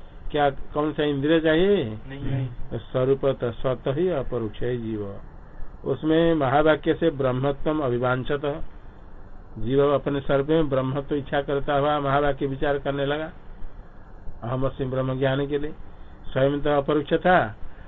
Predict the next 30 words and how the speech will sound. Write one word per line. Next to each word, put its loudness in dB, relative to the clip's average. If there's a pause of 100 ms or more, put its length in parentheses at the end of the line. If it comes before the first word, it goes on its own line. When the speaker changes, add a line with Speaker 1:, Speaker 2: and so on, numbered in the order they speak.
(120)
Speaker 1:
अब -4
ब्रह्म 4
तो 2
चाहते 2
हुए 4
क्या 2
हुआ, 6
जो 0 (440)
वो 2
ज्ञान 4
महावाक्य 2
से -2
तो -2
ब्रह्म 0
ज्ञान 2
हुआ, 2
किंतु 0
परोक्ष 0
ज्ञान 0
हुआ। -2 (480)
जो 6
लोग 0
कहते -2
हैं -6 (580)
महावाक्य 0
से -2
परोक्ष -2
ज्ञान -4
होगा, -6 (760)
और -2